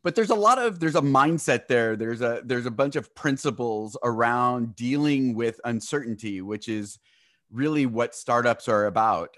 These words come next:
uh, as opposed to, say, large businesses that have already figured out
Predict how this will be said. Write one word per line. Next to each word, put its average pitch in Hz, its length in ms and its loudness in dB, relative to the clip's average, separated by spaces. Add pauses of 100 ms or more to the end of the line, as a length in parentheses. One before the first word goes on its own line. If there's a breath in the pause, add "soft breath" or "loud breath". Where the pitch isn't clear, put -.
uh, 101 320 0
as 107 160 -4
opposed 120 440 -4
to, 107 80 -14
say, 107 260 -2
large 104 580 -6 (160)
businesses 135 520 -4
that 113 100 -4
have 110 80 0
already 110 180 0
figured 120 300 -4
out 127 260 2